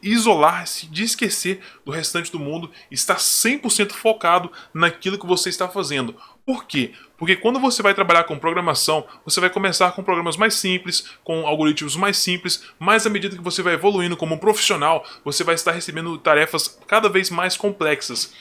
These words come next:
E essas tarefas mais complexas, elas precisam de cem por cento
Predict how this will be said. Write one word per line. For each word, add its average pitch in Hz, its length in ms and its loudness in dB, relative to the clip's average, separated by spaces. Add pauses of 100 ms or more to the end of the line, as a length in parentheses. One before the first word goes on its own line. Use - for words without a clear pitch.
(300)
E 160 140 2
essas 226 260 0
tarefas 180 340 0
mais 147 320 0
complexas, 147 680 -4
elas 147 160 -2
precisam 180 360 -6
de 175 140 -6
cem 214 400 0
por 226 220 -6
cento 175 400 -4